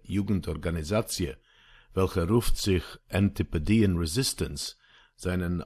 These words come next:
aufgeklebt geworden herum Charles Sturt Universitäts Bathurst Campus, zweihundert Kilometer Meire weit von Sydney.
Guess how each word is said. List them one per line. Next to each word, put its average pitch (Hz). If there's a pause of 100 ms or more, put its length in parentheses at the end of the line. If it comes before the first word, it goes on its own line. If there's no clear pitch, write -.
aufgeklebt -
geworden 101
herum 90
Charles 104
Sturt 95
Universitäts 87 (380)
Bathurst -
Campus, - (260)
zweihundert 92
Kilometer 87
Meire 87 (140)
weit 87
von 80
Sydney. -